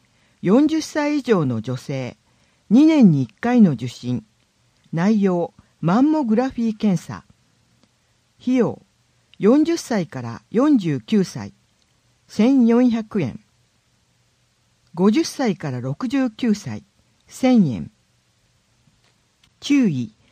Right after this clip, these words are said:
定期的にがん検診を受けることが、がんの早期発見、早期治療につながりますので、検診を受けましょう。検診の結果、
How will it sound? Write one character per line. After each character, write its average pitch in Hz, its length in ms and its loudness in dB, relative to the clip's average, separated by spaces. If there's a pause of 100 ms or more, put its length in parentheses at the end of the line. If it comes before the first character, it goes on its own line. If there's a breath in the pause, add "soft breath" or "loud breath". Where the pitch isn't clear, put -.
(240)
定 269 220 4
期 - 120 -14
的 269 260 -6
に 214 320 2
が 185 220 0
ん 285 60 -2
検 330 280 -4
診 156 300 0
を 127 60 -4
受 139 120 -10
け 247 120 0
る 214 100 0
こ 139 140 -8
と 160 160 -6
が、 120 200 -8 (460 soft breath)
が 240 160 2
ん 233 100 6
の 139 140 0
早 294 240 -4
期 - 160 -8
発 143 280 -8
見、 147 360 -6
早 311 240 -4
期 - 200 -10
治 - 180 -10
療 233 240 2
に 220 160 4
つ 165 160 -6
な 180 140 0
が 247 100 -6
り 240 100 0
ま 233 140 2
す 214 120 -6
の 143 120 -2
で、 113 200 -8 (340 soft breath)
検 226 260 0
診 277 280 2
を 262 60 2
受 247 200 -2
け - 20 2
ま 226 140 2
し 214 140 -4
ょ 160 180 -6
う。 - 60 -20 (720)
検 220 260 2
診 220 240 4
の 202 120 2
結 196 320 -6
果、 165 260 -8